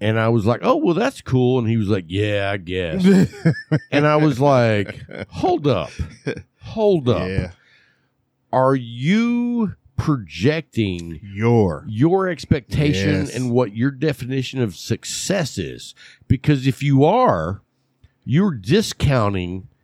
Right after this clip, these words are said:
Speaker 1: her happiness."
Speaker 2: Oh, most definitely.
Speaker 1: And that's not what we were
Speaker 2: Uh-uh.
Speaker 1: taught back in the
Speaker 2: Uh-uh.
Speaker 1: seventies.
Speaker 2: Uh-uh.
Speaker 1: We were taught, if you want to be a man, you get a career.
Speaker 2: Mm-hmm.
Speaker 1: You get a job that has retirement.
Speaker 2: Mm-hmm.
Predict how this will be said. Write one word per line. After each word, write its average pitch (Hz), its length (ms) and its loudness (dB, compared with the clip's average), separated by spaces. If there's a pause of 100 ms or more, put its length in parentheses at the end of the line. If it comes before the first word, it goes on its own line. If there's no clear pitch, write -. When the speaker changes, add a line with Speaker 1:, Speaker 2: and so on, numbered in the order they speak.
(320)
Speaker 1:
her 123 140 4
happiness." 92 680 -2
Speaker 2:
Oh, 349 200 -4
most 381 260 -8
definitely. 113 640 -6 (260)
Speaker 1:
And 123 240 2
that's 160 300 -2
not 175 260 0
what 160 220 2
we 151 160 2
were 147 140 2
Speaker 2:
Uh-uh. 156 60 -2
Speaker 1:
taught 202 440 2 (160)
back 131 240 0
in 131 100 0
the 113 80 0
Speaker 2:
Uh-uh. 110 60 2
Speaker 1:
seventies. 101 640 0 (180)
Speaker 2:
Uh-uh. 135 220 -2
Speaker 1:
We 175 160 4
were 208 120 0
taught, 147 360 0 (260)
if 127 200 -4
you 220 120 0
want 247 160 0
to 214 60 2
be 139 180 2
a 127 60 4
man, 98 680 -2 (460)
you 147 160 0
get 151 200 2
a 147 60 0
career. 98 840 0 (120)
Speaker 2:
Mm-hmm. 104 400 -8
Speaker 1:
You 160 220 2
get 165 200 -2
a 156 80 2
job 127 460 0
that 123 100 0
has 113 300 0
retirement. 98 840 -2
Speaker 2:
Mm-hmm. 127 500 -2